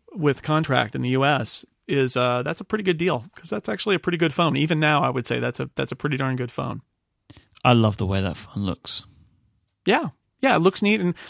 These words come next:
Speaker 1: like I said, my daughter would love one. I think she's gonna get my old five instead. <laughs> So, no color, just black. But, uh, <laughs>
Speaker 2: Buy her a
Speaker 1: but,
Speaker 2: fancy
Speaker 1: uh,
Speaker 2: case.
Speaker 1: but I won't feel bad about it. Exactly. She can, she can, uh, color it up with a case.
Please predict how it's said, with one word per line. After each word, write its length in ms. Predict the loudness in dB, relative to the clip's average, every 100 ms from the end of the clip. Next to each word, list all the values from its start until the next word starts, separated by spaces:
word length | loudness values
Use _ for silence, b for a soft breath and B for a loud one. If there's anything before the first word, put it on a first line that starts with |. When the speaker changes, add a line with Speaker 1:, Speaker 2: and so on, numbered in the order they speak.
| -2
Speaker 1:
like 100 | 2
I 40 |
said, 200 | 4 4
my 120 | 2 2
daughter 360 | 4 4 2
would 400 | -2 -8 -2 0
love 200 | 2 2
one. 220 | 0 -4 -8 _ B B B
I 20 |
think 140 | -2 0
she's 120 | 2
gonna 160 | 2 2
get 120 | 2
my 120 | 2
old 160 | 0 2
five 340 | 2 2 0
instead. 440 | -4 -2 -2 -2 -6
<laughs> 40 | _ -10
So, 160 | -6 -6 B B B B -2
no 140 | -2
color, 380 | 2 0 0 -6 -8
just 200 | -10 -8
black. 340 | -12 -12 -18 _
But, 220 | 0 0 0
uh, 240 | 0 0 2
<laughs> 140 | 0 0 B
Speaker 2:
Buy 120 | 4 6
her 60 |
a 40 | 6
Speaker 1:
but, 80 |
Speaker 2:
fancy 260 | 2 0 -2
Speaker 1:
uh, 20 |
Speaker 2:
case. 420 | -4 -6 -4 -6 -10 _ _ _
Speaker 1:
but 100 | 0
I 60 | 2
won't 180 | 2 2
feel 180 | 2 4
bad 260 | 4 4
about 180 | 2 -2
it. 60 | -2
Exactly. 540 | -2 0 -2 -4 -10 -8
She 140 | -10
can, 200 | -6 -8 -8
she 160 | -8 -4
can, 200 | -2 -2
uh, 160 | -2 -4
color 300 | 0 0 0
it 60 | -2
up 160 | -6
with 100 | -8
a 40 | -10
case. 340 | -12 -12 -14